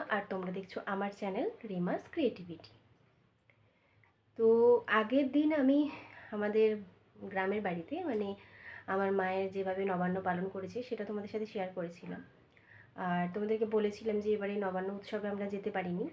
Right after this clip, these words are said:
আমাদের শ্বশুর বাড়িতে, কারণ কার্তিক পুজো যেহেতু গেছিলাম সেই কারণে। তো মা ওখানে নবান্ন উৎসব পালন করেছিল,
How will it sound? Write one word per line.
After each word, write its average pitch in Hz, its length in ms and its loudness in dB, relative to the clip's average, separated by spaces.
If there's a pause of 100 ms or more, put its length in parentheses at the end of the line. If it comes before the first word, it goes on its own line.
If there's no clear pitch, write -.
আমাদের 214 220 -4
শ্বশুর 196 300 -6
বাড়িতে, 175 320 -4 (480)
কারণ 202 420 0 (100)
কার্তিক 226 300 0
পুজো 226 220 4
যেহেতু 220 320 2
গেছিলাম 190 440 -6
সেই 196 200 -4
কারণে। 165 400 -6 (1200)
তো 226 80 2
মা 202 240 4
ওখানে 214 320 2
নবান্ন 196 360 0
উৎসব 202 260 -6
পালন 190 240 0
করেছিল, 190 440 -6